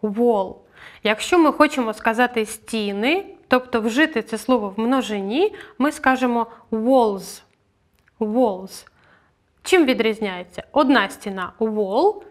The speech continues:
стіни «walls». Добавили звук «з» в кінці слова. Будуємо прості речення. Скажемо, «Це стіна». This is a wall. This is a wall. Заперечимо, скажемо,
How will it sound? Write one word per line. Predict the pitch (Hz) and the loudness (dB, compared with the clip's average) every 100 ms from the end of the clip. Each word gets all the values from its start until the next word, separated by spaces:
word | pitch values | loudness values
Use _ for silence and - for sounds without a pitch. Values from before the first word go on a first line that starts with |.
| - | -20
стіни | - - 233 269 359 415 415 - | -20 -6 -2 2 2 0 -4 -6
«walls». | 220 254 208 190 - - _ _ | 0 2 2 -4 -12 -18 _ _
Добавили | 202 233 220 349 453 392 285 | -2 0 2 2 2 2 0
звук | 214 226 196 | -2 -4 -4
«з» | 196 285 | -2 0
в | 453 - | 0 -2
кінці | 220 208 302 | -6 -2 -4
слова. | 247 202 180 175 - _ _ _ - - _ _ _ | -4 -8 -8 -10 -14 _ _ _ -20 -20 _ _ _
Будуємо | 233 233 381 480 311 | -2 2 4 4 4
прості | 240 226 226 269 | 2 -2 2 2
речення. | 220 202 - 202 190 | 2 -4 -8 -10 -10
Скажемо, | - 254 247 240 220 | 0 2 2 0 -4
«Це | 220 349 427 | -2 0 0
стіна». | - - 254 196 185 190 _ _ _ _ _ _ _ - _ _ _ - | -2 -8 -6 -4 -6 -12 _ _ _ _ _ _ _ -20 _ _ _ -6
This | 220 220 214 403 | 0 0 2 0
is | 440 - | 0 0
a | 339 359 | 0 2
wall. | 233 208 202 208 - _ _ _ _ _ _ _ _ _ - _ - | 0 -2 -4 -10 -16 _ _ _ _ _ _ _ _ _ -20 _ -8
This | 190 220 208 - | -2 0 0 0
is | 381 392 - | 0 -2 -2
a | 302 330 | 0 0
wall. | 220 208 202 208 - _ _ _ _ _ _ _ _ _ | 0 -4 -4 -10 -18 _ _ _ _ _ _ _ _ _
Заперечимо, | 220 285 349 453 277 - 269 277 | -2 0 4 4 4 0 -4 -4
скажемо, | - - 220 240 240 | -4 -2 0 0 -2